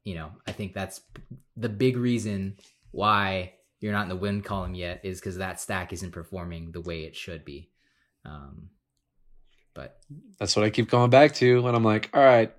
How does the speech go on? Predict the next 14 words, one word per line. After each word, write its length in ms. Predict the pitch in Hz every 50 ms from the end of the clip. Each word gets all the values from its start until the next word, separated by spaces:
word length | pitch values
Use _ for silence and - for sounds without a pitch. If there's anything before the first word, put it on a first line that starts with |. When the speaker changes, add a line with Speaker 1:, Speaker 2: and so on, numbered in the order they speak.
| _ _ _
Speaker 2:
it's 180 | - 135 127 139
looking 260 | 151 143 127 127 117
dark 260 | 117 123 123 120 117
here 140 | - 117 110
for 300 | - - 117 110 107 104
him. 200 | 104 101 101 95 _ _ _ _ _ -
At 80 | 143 147
least 160 | 165 156 -
he'll 80 | 156 139
get 120 | 135 127
a 60 | 120
high 180 | 110 123 117 113
draft 320 | 107 113 113 113 113 -
pick. 280 | - 107 101 95 -